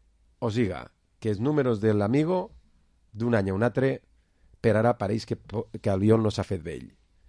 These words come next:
Té un problemeta ahí al genoll que li causarà problemes, però bueno, mentre es dure, no crec que n'hi hagi ningú en el Villarreal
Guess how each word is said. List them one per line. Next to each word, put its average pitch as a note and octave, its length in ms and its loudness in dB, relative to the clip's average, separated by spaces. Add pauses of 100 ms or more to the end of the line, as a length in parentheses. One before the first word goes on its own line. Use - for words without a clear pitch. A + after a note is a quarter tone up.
(640)
Té A#2+ 80 6
un A#2 100 4
problemeta A2 460 4
ahí G2+ 160 2
al A2+ 80 0
genoll C#3 380 4 (640)
que G2 80 -10
li F2+ 100 -8
causarà F#2 460 -6
problemes, C#3 640 2 (480)
però F2+ 180 -6
bueno, B2+ 240 -4 (1000)
mentre F#2 340 -6
es E2+ 80 -6
dure, D3+ 380 2 (480)
no A2+ 160 -2
crec A#2 240 -2
que A2 80 0
n'hi A#2 80 4
hagi A#2+ 180 2
ningú A2 220 2
en G#2+ 80 4
el G2+ 80 0
Villarreal G2+ 540 0